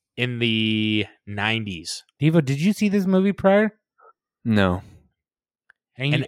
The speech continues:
Speaker 2: and you, and you, you, would you be part of the cult that it's the cult classic?
Speaker 3: Yes.
Speaker 2: Okay.
Speaker 1: I think
Speaker 2: Eh,
Speaker 1: it was, I, I think it was enjoyable. Like,
Speaker 2: it was very
Speaker 1: a lot of
Speaker 3: It
Speaker 1: other
Speaker 3: was
Speaker 1: cult
Speaker 3: good.
Speaker 1: classics,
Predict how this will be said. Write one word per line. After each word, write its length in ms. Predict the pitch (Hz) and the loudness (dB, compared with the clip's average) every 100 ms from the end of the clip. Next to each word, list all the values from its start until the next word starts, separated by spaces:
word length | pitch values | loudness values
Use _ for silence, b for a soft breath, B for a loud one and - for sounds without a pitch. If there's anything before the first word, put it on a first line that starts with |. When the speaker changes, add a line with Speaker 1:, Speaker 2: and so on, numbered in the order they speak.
| - | -4
Speaker 2:
and 180 | 139 | -2
you, 220 | 151 175 185 | 2 4 4
and 160 | 170 | 2
you, 220 | 104 147 156 | -4 -4 -4
you, 420 | 127 156 185 185 - | 0 2 4 2 -4
would 280 | 117 143 143 | -2 0 2
you 100 | 175 | 0
be 140 | 180 | 0
part 300 | 160 156 151 | 2 2 4
of 80 | 156 | 2
the 60 | 151 | 0
cult 400 | - 147 170 - | 2 0 0 -6
that 220 | 110 123 120 | -2 -2 0
it's 400 | 117 110 - _ _ _ _ _ _ _ _ | -4 -6 -18 _ _ _ _ _ _ _ _
the 200 | 113 127 | -2 -2
cult 280 | - 139 113 | 0 0 0
classic? 520 | 131 123 123 160 156 - _ _ _ _ _ _ _ _ _ _ - | 0 0 0 -4 -6 -14 _ _ _ _ _ _ _ _ _ _ 2
Speaker 3:
Yes. 460 | 110 87 82 - - _ _ _ _ _ _ - | 4 4 0 -6 -14 _ _ _ _ _ _ -4
Speaker 2:
Okay. 420 | 139 - 139 92 - _ _ _ _ _ _ _ _ _ _ _ _ _ - _ _ _ _ - | -2 0 -2 -2 -12 _ _ _ _ _ _ _ _ _ _ _ _ _ -20 _ _ _ _ -2
Speaker 1:
I 180 | 208 202 | 4 6
think 160 | 240 254 | 6 6
Speaker 2:
Eh, 40 | |
Speaker 1:
it 20 | |
was, 240 | 262 175 - - | 6 4 0 -6
I, 320 | 127 127 - | -4 -4 -6
I 40 | 117 | -8
think 240 | - 143 | -8 -2
it 40 | 160 | 0
was 140 | 156 | 2
enjoyable. 840 | 175 170 208 269 302 220 131 104 | 0 4 4 6 6 4 2 0
Like, 160 | 104 135 | 0 2
Speaker 2:
it 40 | |
was 120 | 127 113 | 0 -2
very 340 | 127 135 143 | 2 2 2
Speaker 1:
a 60 | 135 | 2
lot 220 | 160 185 | 2 2
of 100 | 247 | 2
Speaker 3:
It 60 | - | 2
Speaker 1:
other 140 | 160 | 4
Speaker 3:
was 120 | 175 | 2
Speaker 1:
cult 200 | 156 - 139 | 2 0 2
Speaker 3:
good. 40 | |
Speaker 1:
classics, 680 | 143 123 131 - 175 - - | 2 2 0 0 0 -2 -10